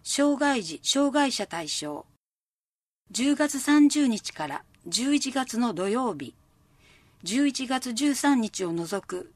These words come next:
全四回、午前十時から十一時半。お申し込みが必要です。二、三、いずれもサンアビリティーズ春日井で。電話八四の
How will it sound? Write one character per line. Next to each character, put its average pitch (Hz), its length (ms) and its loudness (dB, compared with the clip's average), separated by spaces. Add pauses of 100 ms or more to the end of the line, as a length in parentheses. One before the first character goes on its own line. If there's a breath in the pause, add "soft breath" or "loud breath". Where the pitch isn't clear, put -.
全 254 360 0
四 226 240 -2
回、 208 320 -4 (720 soft breath)
午 285 160 2
前 233 280 -2
十 269 220 0
時 190 140 -6
か 160 120 -6
ら 143 120 -8
十 214 220 -6
一 240 180 -6
時 220 120 -2
半。 175 280 -4 (920)
お 208 120 -2
申 269 180 4
し - 100 -4
込 285 140 0
み 262 100 2
が 254 120 2
必 - 260 -6
要 214 200 -2
で 185 120 -6
す。 - 240 -14 (1120)
二、 247 340 0 (100)
三、 240 400 -4 (600 soft breath)
い 208 100 -4
ず 240 160 -4
れ 269 120 4
も 262 300 2
サ 269 280 2
ン 277 120 6
ア 269 80 4
ビ 302 120 4
リ 277 140 4
テ 214 100 -4
ィ 208 60 -2
ー 175 40 -6
ズ 170 100 -8
春 170 280 -8
日 175 200 -4
井 151 40 -6
で。 151 200 -10 (840 soft breath)
電 226 300 0
話 220 220 -2 (200 soft breath)
八 - 340 -4
四 294 260 6
の 175 180 -4